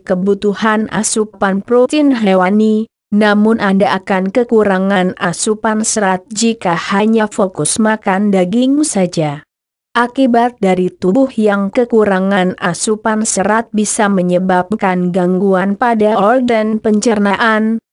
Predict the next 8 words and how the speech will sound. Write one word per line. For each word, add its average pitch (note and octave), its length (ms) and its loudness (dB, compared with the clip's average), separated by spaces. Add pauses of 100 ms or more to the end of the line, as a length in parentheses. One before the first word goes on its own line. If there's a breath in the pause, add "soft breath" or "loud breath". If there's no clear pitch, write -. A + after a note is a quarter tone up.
(120)
hal A3 400 0
yang G3+ 320 0
umum A#3 560 4
terjadi G#3 560 0
seperti E3 640 -2
sembelit G3 640 0
dan G3 320 -2
kembung. D#3 560 -2